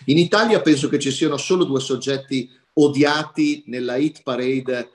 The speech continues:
dei social e del mondo in generale delle imprese. Sono nell'ordine i politici e subito dopo i banchieri. Però le banche in Italia sono ancora importanti.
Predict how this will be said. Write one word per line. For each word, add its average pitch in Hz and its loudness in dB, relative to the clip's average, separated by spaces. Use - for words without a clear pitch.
dei 120 -2
social 131 -6
e 110 -2
del 110 -6
mondo 120 -4
in 110 -4
generale 110 -4
delle 104 -4
imprese. 80 -8
Sono 175 0
nell'ordine 151 2
i 151 -2
politici 131 -4
e 147 -2
subito 151 0
dopo 113 -4
i 120 -2
banchieri. 87 -8
Però 226 2
le 170 2
banche 170 -4
in 147 -2
Italia 160 -6
sono 131 -12
ancora 143 -8
importanti. 104 -8